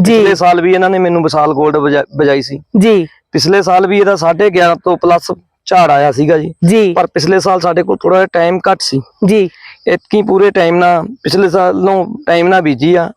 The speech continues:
Speaker 2: ਔਰ
Speaker 1: ਜੀ।
Speaker 2: ਟਾਈਮ ਇਹਨੂੰ ਪੂਰਾ ਮਿਲ ਜੂ। ਐਤਕੀ ਮੈਨੂੰ ਇਹਦੇ ਲੱਗਦਾ ਵੀ ਇਹ ਤੇਰਾਂ plus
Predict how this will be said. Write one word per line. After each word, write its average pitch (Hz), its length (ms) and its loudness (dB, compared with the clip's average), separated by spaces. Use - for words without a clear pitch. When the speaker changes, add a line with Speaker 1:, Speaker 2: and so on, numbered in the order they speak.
Speaker 2:
ਔਰ 170 80 -2
Speaker 1:
ਜੀ। 190 100 0
Speaker 2:
ਟਾਈਮ 175 260 0
ਇਹਨੂੰ 180 160 -2
ਪੂਰਾ 156 240 0
ਮਿਲ 160 160 0
ਜੂ। 160 140 -2
ਐਤਕੀ 202 360 -2
ਮੈਨੂੰ 202 280 0
ਇਹਦੇ 196 180 2
ਲੱਗਦਾ 165 340 2
ਵੀ 180 160 0
ਇਹ 190 200 4
ਤੇਰਾਂ 175 420 2
plus 196 320 0